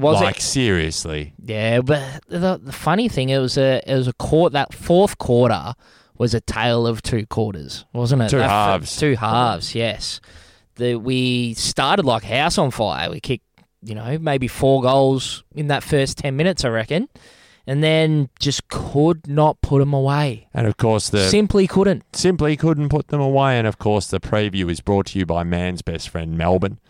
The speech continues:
Speaker 1: Absolutely.
Speaker 2: Uh, Matty Donnelly, hit up Matty Donnelly if you want any sort of dog sitting, dog walking, training, uh, sort of things. He's on your Instagrams. Um, I, it was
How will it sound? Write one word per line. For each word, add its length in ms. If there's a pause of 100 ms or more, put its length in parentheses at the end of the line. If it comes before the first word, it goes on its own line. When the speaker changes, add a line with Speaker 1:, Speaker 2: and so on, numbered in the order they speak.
Speaker 1:
Absolutely. 420
Speaker 2:
Uh, 20
Matty 240
Donnelly, 400
hit 220
up 200
Matty 280
Donnelly 540
if 160
you 60
want 220
any 180
sort 240
of 140
dog 260
sitting, 460
dog 320
walking, 580
training, 560 (420)
uh, 140
sort 240
of 60
things. 240
He's 160
on 120
your 140
Instagrams. 580 (440)
Um, 420 (920)
I, 80 (100)
it 160
was 340